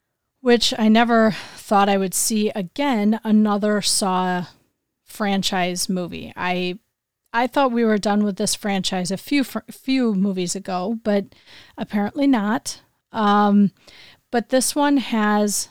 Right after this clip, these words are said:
Samuel L. Jackson in it, so perhaps this is a good thing.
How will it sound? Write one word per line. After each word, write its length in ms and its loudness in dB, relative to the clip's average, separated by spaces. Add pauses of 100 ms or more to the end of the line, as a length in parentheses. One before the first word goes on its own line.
(120)
Samuel 520 2
L. 200 -4
Jackson 640 -2 (200)
in 140 2
it, 240 0
so 360 2
perhaps 840 -4 (680)
this 200 -2
is 80 -2
a 60 -2
good 220 -2
thing. 320 -2